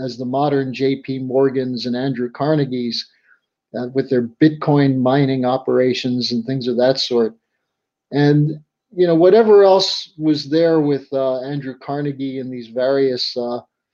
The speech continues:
robber barons, at least there was something that was being produced and moved.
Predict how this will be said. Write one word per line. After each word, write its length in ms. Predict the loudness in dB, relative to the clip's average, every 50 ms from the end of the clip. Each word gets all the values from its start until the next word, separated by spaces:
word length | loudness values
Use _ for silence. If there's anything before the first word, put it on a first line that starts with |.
| _ _ _ _ _ _
robber 360 | 0 2 2 4 6 4 4
barons, 480 | 4 2 -4 -6 -6 -8 -8 -10 -10 -10
at 120 | -12 -8
least 280 | -4 -2 -2 -2 0 0
there 100 | 0 0
was 160 | 2 0 -2
something 360 | -2 -4 -4 -4 -4 -4 -4
that 100 | -2 -2
was 120 | -4 -4 -6
being 220 | -6 -6 -6 -6
produced 580 | -6 -8 -10 -4 -2 0 0 0 -2 -4 -8 -10
and 200 | -10 -10 -4 2
moved. 520 | 4 4 4 4 0 -4 -12 _ _ -20